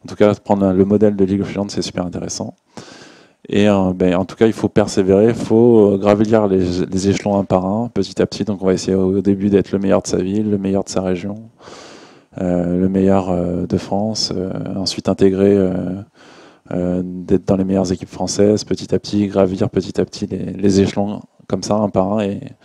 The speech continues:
et en, en continuant de persévérer, ben, un jour, on,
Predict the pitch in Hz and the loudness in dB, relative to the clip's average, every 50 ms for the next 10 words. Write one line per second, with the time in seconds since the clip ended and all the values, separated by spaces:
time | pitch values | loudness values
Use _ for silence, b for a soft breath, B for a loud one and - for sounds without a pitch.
0 | B B B B B B B B B B B B B B _ _ _ _ _ _ | B B B B B B B B B B B B B B _ _ _ _ _ _
1 | _ 101 101 104 104 98 95 95 92 95 92 92 90 - - 101 - - 110 107 | _ 4 4 4 4 4 2 2 0 0 0 -2 -2 -2 -2 -2 0 0 0 0
2 | 101 95 - 98 - - 98 90 90 90 90 95 104 117 113 101 95 95 95 90 | 2 2 0 -2 0 0 0 0 0 0 2 2 2 2 2 2 0 0 0 2
3 | 90 98 110 110 104 95 90 90 90 87 87 - 95 | 2 2 2 0 -2 -4 -6 -6 -8 -8 -10 -12 -14